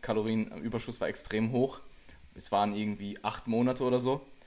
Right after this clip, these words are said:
Ich bin irgendwie acht Kilo schwerer ge-, nee, nicht acht Kilo, was leicht. Ich bin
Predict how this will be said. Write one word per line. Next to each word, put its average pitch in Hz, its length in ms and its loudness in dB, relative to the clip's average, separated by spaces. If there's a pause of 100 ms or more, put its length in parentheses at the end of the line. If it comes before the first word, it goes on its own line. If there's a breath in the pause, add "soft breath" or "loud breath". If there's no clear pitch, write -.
(220 soft breath)
Ich - 100 -20
bin 110 140 0
irgendwie 110 260 0
acht - 200 -4
Kilo 120 160 -2
schwerer 117 360 2
ge-, 113 160 0
nee, 95 200 -4
nicht 95 240 -8
acht - 160 -16
Kilo, 101 240 -6
was 92 160 -8
leicht. 85 220 -4
Ich - 80 -18
bin 110 300 0